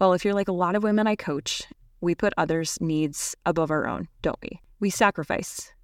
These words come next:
We give. We say, "It's just a short season and I'll just be back on track in January." I can't tell you how many people I have heard that specific phrase, "I'll be back on track in January." Don't wait until January, because what happens?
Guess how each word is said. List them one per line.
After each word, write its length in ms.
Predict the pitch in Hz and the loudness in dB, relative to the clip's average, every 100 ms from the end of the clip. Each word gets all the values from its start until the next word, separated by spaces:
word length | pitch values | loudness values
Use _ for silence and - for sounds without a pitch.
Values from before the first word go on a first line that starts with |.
| _ - | _ -4
We 180 | 190 202 | 0 0
give. 600 | 175 185 185 160 - - _ _ - | 0 2 4 2 -6 -20 _ _ -6
We 200 | 208 220 | 0 0
say, 300 | - 208 208 | 0 2 2
"It's 180 | - - | 0 0
just 280 | 226 220 | 0 2
a 60 | 240 | -2
short 300 | - 214 - | 0 0 0
season 340 | - 180 190 - | -2 0 0 -2
and 340 | 170 170 165 - | -2 0 -2 -4
I'll 180 | - 185 | -6 -4
just 240 | 180 175 | -2 -2
be 80 | 170 | -2
back 260 | 160 151 - | 2 0 0
on 140 | 151 | -2
track 340 | 147 143 139 - | -2 -4 -4 -8
in 160 | 165 156 | -6 -4
January." 580 | 156 147 147 143 143 135 - | -2 0 0 -2 -4 -6 -6
I 120 | 190 | -6
can't 260 | - 277 262 | -2 -4 0
tell 160 | 220 | 0
you 260 | 254 190 156 - _ _ | 2 0 -2 -8 _ _
how 140 | - | 0
many 160 | 233 277 | 2 2
people 280 | 254 240 214 | 0 0 2
I 100 | 190 | 2
have 120 | 185 | 0
heard 360 | - 202 165 143 | 0 0 0 0
that 260 | 180 185 - | 0 0 0
specific 440 | 220 - 202 190 | -4 0 0 -2
phrase, 360 | - 165 139 - | 0 0 0 -2
"I'll 100 | - | -4
be 100 | 240 | -2
back 240 | 294 262 - | 0 0 2
on 140 | 214 | 0
track 240 | 190 175 156 | 2 -2 -2
in 80 | |
January." 560 | 147 147 147 143 139 151 - - - - | -2 0 0 0 -2 -6 -12 -20 -20 -2
Don't 280 | 233 285 - | 2 2 2
wait 240 | 214 220 | 2 2
until 340 | 180 175 185 | 0 0 0
January, 680 | 170 160 160 151 127 127 156 _ _ | 0 0 0 0 -2 -4 -8 _ _
because 320 | 208 240 - | 0 0 0
what 240 | 202 220 247 | -2 2 2
happens? 540 | 202 160 135 - - | 0 -4 -6 -8 -14